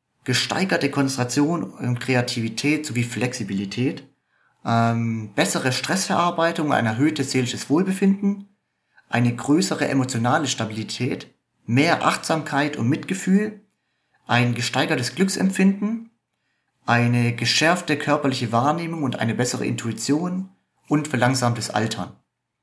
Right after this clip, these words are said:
Für den Körper belegt sind ein stärkeres Immunsystem, weniger Entzündungsreaktionen, ein reduziertes Schmerzempfinden, einen niedrigeren Blutdruck, eine verringerte Ausschüttung des Stresshormons Cortisol,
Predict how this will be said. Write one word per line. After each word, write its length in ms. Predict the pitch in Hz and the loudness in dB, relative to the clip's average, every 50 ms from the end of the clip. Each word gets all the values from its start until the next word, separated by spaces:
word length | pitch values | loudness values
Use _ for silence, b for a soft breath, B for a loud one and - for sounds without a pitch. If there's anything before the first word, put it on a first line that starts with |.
| _ _ _ _ _ _ _ _ _ _ _ _ _ _ _ _ | _ _ _ _ _ _ _ _ _ _ _ _ _ _ _ _
Für 180 | - - 131 131 | -2 2 2 4
den 160 | 131 123 123 | 2 2 0
Körper 400 | - - 156 180 208 202 - 117 | 0 0 2 2 2 2 2 0
belegt 420 | 110 113 107 113 127 131 - - | 2 2 2 2 0 0 -2 -4
sind 380 | - - 147 165 180 185 - - - | -4 -2 -2 -2 -2 -4 -8 -8 -4
ein 160 | - 120 120 - | 0 2 2 2
stärkeres 520 | - - 139 180 190 - 147 147 - - | 2 4 2 2 2 0 -2 -2 -2 -2
Immunsystem, 840 | 147 120 143 180 202 196 - 202 190 - - 196 208 226 240 247 - - _ _ _ _ _ _ _ _ _ _ _ _ _ _ - | 0 2 4 4 4 4 2 -2 -4 -2 0 0 0 0 -2 -6 -8 -12 _ _ _ _ _ _ _ _ _ _ _ _ _ _ 2
weniger 520 | - 147 180 196 196 190 - 151 147 - - | 4 6 8 8 8 8 6 4 2 0 0
Entzündungsreaktionen, 1300 | 123 117 - 208 226 233 165 131 120 - 120 117 113 117 - - 131 127 135 170 190 202 196 196 - _ _ _ b b b b b b | -2 -2 2 2 4 4 4 2 0 0 0 0 0 0 -2 0 0 0 2 2 2 0 -2 -4 -10 _ _ _ b b b b b b
ein 400 | 117 113 113 113 113 113 110 104 | -2 -2 0 0 0 -2 -4 -4
reduziertes 580 | 95 117 120 127 127 - - 180 156 147 - - | -2 -2 0 0 0 0 -2 0 0 0 0 0
Schmerzempfinden, 1040 | - 123 143 165 - - - 185 190 190 - 190 190 196 196 - 208 214 220 - _ _ _ _ _ _ _ _ _ _ _ _ _ _ _ _ - | 2 2 2 2 2 0 0 2 2 2 4 4 4 4 4 2 -2 -6 -8 -10 _ _ _ _ _ _ _ _ _ _ _ _ _ _ _ _ -4
einen 220 | 117 120 120 120 127 | 0 2 2 2 2
niedrigeren 500 | 160 190 - 156 147 135 123 117 113 113 | 0 0 -2 -2 0 0 0 0 -2 0
Blutdruck, 560 | 139 190 202 - - - 143 196 190 - - _ _ _ _ _ _ _ _ _ _ _ _ _ _ | 2 0 0 0 -2 -4 -4 -4 -4 -6 -12 _ _ _ _ _ _ _ _ _ _ _ _ _ _
eine 480 | - 117 120 120 120 117 113 113 113 113 | 0 0 2 2 2 2 0 0 -2 -4
verringerte 540 | - 117 113 - 180 190 202 196 - - - | -4 -4 -2 0 2 4 4 4 4 2 2
Ausschüttung 560 | - 180 190 - - 175 185 180 175 175 160 | 2 2 2 0 -2 -2 -2 -2 -4 -4 -4
des 160 | - 117 - | -2 -2 -2
Stresshormons 760 | - - 151 147 - - - 135 131 131 127 127 123 - - | -2 -2 -2 -4 -2 -2 -2 -2 0 0 0 -2 -2 -4 -4
Cortisol, 640 | - 135 131 - 117 - - 135 165 208 240 240 | -4 -4 -4 -4 -4 -2 0 0 0 0 0 -2